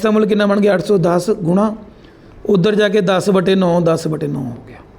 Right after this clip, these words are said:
ਨੌ ਏਕਮ ਨੌ, ਨੌ ਨੇ ਇਕਿਆਸੀ। ਨੌ ਏਕਮ ਨੌ, ਨੌ ਨਾ ਕੱਟ ਕੇ ਦਸ। ਦਸ ਗੁਣਾ ਦਸ ਗੁਣਾ ਦਸ ਕਿੰਨਾ ਬਣ ਗਿਆ?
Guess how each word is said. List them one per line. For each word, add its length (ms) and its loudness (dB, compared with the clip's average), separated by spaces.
ਨੌ 360 4
ਏਕਮ 280 2
ਨੌ, 320 2
ਨੌ 300 2
ਨੇ 240 0
ਇਕਿਆਸੀ। 600 -12
ਨੌ 280 4
ਏਕਮ 280 0
ਨੌ, 240 2
ਨੌ 440 0
ਨਾ 100 -6
ਕੱਟ 200 -14
ਕੇ 80 -14
ਦਸ। 400 -18
ਦਸ 300 2
ਗੁਣਾ 280 2
ਦਸ 300 0
ਗੁਣਾ 240 2
ਦਸ 220 0
ਕਿੰਨਾ 280 0
ਬਣ 120 -4
ਗਿਆ? 240 -8